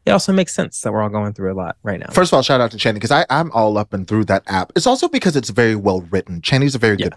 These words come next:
Speaker 2: writer, and so
Speaker 1: Yes.
Speaker 2: I, I enjoy that. But to Sam's point, yeah, I think to celebrities being shook, because to me, you know, we talk a lot about how,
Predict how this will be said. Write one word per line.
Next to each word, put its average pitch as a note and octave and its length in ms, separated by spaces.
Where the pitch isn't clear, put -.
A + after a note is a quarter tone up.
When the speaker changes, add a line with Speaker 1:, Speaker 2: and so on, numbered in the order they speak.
Speaker 2:
writer, A2+ 600
and G2 180
so F#2+ 200
Speaker 1:
Yes. F#2 160
Speaker 2:
I, F#2+ 60
I - 20
enjoy F#2 320
that. F2 180
But G3+ 220
to G3 100
Sam's D#4 460
point, G3 340
yeah, G#3 300
I A3+ 140
think C#4+ 500
to E3+ 140
celebrities D3+ 500
being A2+ 240
shook, - 640
because A#3+ 280
to C#4+ 120
me, C#4+ 260
you A#3+ 200
know, A3+ 100
we A#3+ 140
talk - 260
a G#4+ 80
lot G3+ 180
about F3+ 300
how, D3 540